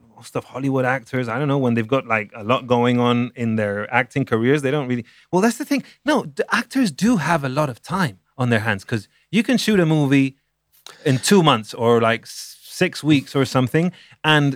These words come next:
y-, you're set for the rest of the year. Like, if you, if you make, if you're in a, a, you know, in Stranger Things, uh, as proficiently as she is, I'm sure she doesn't have to worry about having to work,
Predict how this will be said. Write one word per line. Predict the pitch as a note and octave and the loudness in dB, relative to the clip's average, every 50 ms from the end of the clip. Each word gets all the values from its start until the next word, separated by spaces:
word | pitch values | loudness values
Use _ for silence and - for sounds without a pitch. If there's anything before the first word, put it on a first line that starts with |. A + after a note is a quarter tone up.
| - - | -6 -10
y-, | B2+ C3 C#3 C#3 - | -10 -8 -8 -6 -2
you're | C3 C#3 C#3 C3 - - | 0 0 0 2 2 0
set | D3+ B2+ | 0 0
for | - C3+ B2+ | 0 0 0
the | B2 A#2 | 2 2
rest | A#2 A2 - - | 2 0 -2 -4
of | A#2 G#2+ | -4 -2
the | A2 | 0
year. | G#2 G#2+ G#2 F#2+ F#2+ | 0 0 0 -2 -2
Like, | G2 F#2+ F#2 G#2 G2 A2+ | -6 -6 -6 -6 -8 -10
if | A2+ - - | -14 -12 -12
you, | C3+ A2+ | -10 -10
if | A2 G#2+ - | -10 -6 -2
you | B2 B2+ | 0 2
make, | C3+ E3+ D3 A#2 | 2 2 0 0
if | A#2 - - | -4 -4 0
you're | C3 C#3+ D#3+ | 2 2 4
in | D#3 C#3+ C3+ B2 B2 B2 A#2+ - | 2 2 0 -2 -4 -6 -8 -10
a, | - B2 G#2+ A2 B2 B2 | -10 -10 -10 -10 -10 -14
a, | A2 G#2+ A2 _ - | -16 -16 -18 _ -8
you | C#3 A#2+ | -6 -6
know, | G2+ G2 | -6 -6
in | G#2 G#2 | -8 -8
Stranger | - - C#3+ C#3+ C#3 A#2 A#2+ A2 | -4 0 0 2 2 2 2 0
Things, | G#2 - B2+ B2+ C3+ C#3+ C#3+ B2 - | 2 2 2 2 2 2 0 -2 -6
uh, | - C3+ A#2+ A2+ A#2 A2+ A2+ A2 A2+ A2 A2 A2 A2 A2 A2 A2 G#2+ A2 A2+ A#2 A#2 G#2 - | -6 -6 -4 -2 -2 0 0 -2 -2 -2 -4 -4 -4 -4 -6 -6 -6 -6 -6 -8 -10 -12 -6
as | B2+ C3+ A2+ - - _ _ _ _ | -2 -2 -2 -2 -2 _ _ _ _
proficiently | - A#2 - C3 B2 - B2 B2 B2 A#2 | -4 0 0 0 0 -2 -2 0 0 0
as | A2 - | 0 0
she | - C3 | -2 0
is, | C3 D3 D3 - _ _ _ _ - | 0 0 -2 -4 _ _ _ _ -4
I'm | B2 B2 | -4 -2
sure | - - C#3 | 0 0 0
she | C3+ - C3+ | 0 2 2
doesn't | B2+ C3 B2 C3 B2 | 2 2 2 2 0
have | A2+ A#2+ B2 - | 0 0 0 0
to | - - A#2+ A2 - | 0 -2 -2 -2 -2
worry | C3+ C#3 C#3+ D3 D3 C#3 C3+ C3 B2+ | -2 0 2 4 4 4 4 2 2
about | B2 A#2 B2 B2 A2+ | 2 2 0 0 0
having | - C3 A#2+ A#2+ A2+ | -2 -4 -4 -4 -4
to | - B2 | -4 -6
work, | G#2+ G#2+ A#2 A#2+ A#2+ - - | -2 0 2 2 2 0 -4